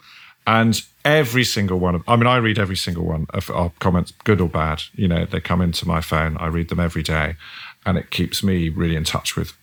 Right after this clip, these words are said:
what's going on and what our consumers think. But we, you know, each, each one that comes in, and they obviously sort of, there are patterns to them. It's, it's the greatest gift we have in our business to have that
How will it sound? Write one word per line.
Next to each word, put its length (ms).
what's 260
going 360
on 180
and 140
what 120
our 120
consumers 480
think. 280
But 220
we, 400
you 120
know, 180
each, 440
each 280
one 260
that 120
comes 380
in, 220
and 180
they 120
obviously 460
sort 280
of, 140
there 180
are 140
patterns 540
to 120
them. 220
It's, 380
it's 260
the 100
greatest 600
gift 300
we 100
have 180
in 120
our 100
business 420
to 100
have 260
that 200